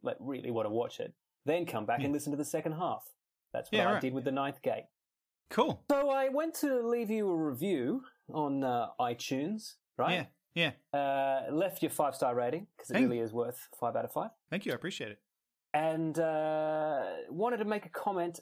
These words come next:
Speaker 1: as well, signed in, uh, and it asked me to come up with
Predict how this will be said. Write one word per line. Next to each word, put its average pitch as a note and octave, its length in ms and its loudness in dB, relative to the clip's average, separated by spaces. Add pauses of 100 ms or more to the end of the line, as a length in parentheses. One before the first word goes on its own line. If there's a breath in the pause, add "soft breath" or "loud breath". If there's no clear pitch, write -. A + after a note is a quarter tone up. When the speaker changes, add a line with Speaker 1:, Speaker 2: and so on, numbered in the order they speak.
Speaker 1:
as C#3+ 180 -2
well, B2 300 2
signed C#3 400 0
in, D3+ 320 -2 (580)
uh, B2+ 480 2 (140)
and B2 140 0
it B2 160 -8
asked E3+ 640 0
me C#3 160 0
to C3 80 0
come C3 240 -2
up B2 140 -2
with A#2 360 -2